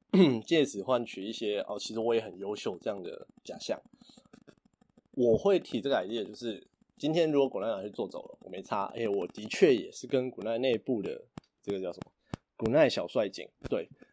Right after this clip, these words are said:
那个声波香波小帮手就是古奈小帅警，我其实有跟他提到。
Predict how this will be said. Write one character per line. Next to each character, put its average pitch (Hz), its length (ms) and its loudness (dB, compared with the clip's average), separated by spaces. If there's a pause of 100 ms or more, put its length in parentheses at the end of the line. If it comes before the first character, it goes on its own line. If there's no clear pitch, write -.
那 151 100 -4
个 135 220 6
声 135 180 2
波 139 240 10
香 139 300 -2
波 131 200 6
小 92 200 -10
帮 110 180 0
手 107 200 -2
就 - 80 -12
是 117 100 -6
古 92 160 -10
奈 110 120 -2
小 92 140 -6
帅 98 180 -4
警， 82 180 -12
我 92 100 -8
其 - 80 -10
实 117 80 -4
有 113 100 0
跟 98 100 -6
他 101 120 -6
提 - 160 -18
到。 - 200 -6